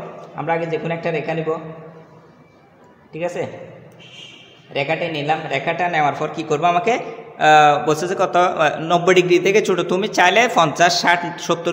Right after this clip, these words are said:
তোমার ইচ্ছা মতো নিতে পারো। তো lesson প্ল্যানে কত আছে? ষাট ডিগ্রি দেওয়া ছিল, আমি ষাট ডিগ্রি, এ, দেখাচ্ছি তোমাদের। তাহলে জি-, এই কেন্দ্রটা কোথায় বসাচ্ছি দেখো, এটা হলো, আহ, অনেকটা গুরুত্বপূর্ণ জিনিস।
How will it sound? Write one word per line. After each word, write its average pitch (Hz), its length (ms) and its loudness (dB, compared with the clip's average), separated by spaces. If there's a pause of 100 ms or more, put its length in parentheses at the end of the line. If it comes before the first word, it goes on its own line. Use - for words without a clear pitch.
(120)
তোমার 160 200 0
ইচ্ছা 165 160 -4
মতো 202 160 -4
নিতে 180 200 -4
পারো। 165 220 4 (320)
তো 196 120 -6
lesson 175 240 -2
প্ল্যানে 202 380 -6
কত 165 160 -4
আছে? 160 240 -4 (260)
ষাট 165 220 -6
ডিগ্রি 175 200 -6
দেওয়া 170 200 -2
ছিল, - 160 -8
আমি 156 160 -4
ষাট 160 200 -8
ডিগ্রি, 160 200 -8
এ, 143 420 -10
দেখাচ্ছি 143 320 -8
তোমাদের। 156 280 -8 (340)
তাহলে 180 160 -4
জি-, - 600 -8
এই 185 60 -4
কেন্দ্রটা 175 400 2
কোথায় 185 260 -2
বসাচ্ছি 190 320 -6
দেখো, 156 200 -2
এটা 156 160 -4
হলো, 185 180 -2
আহ, 143 520 -6
অনেকটা 151 220 -8
গুরুত্বপূর্ণ 156 440 -8
জিনিস। 139 320 -6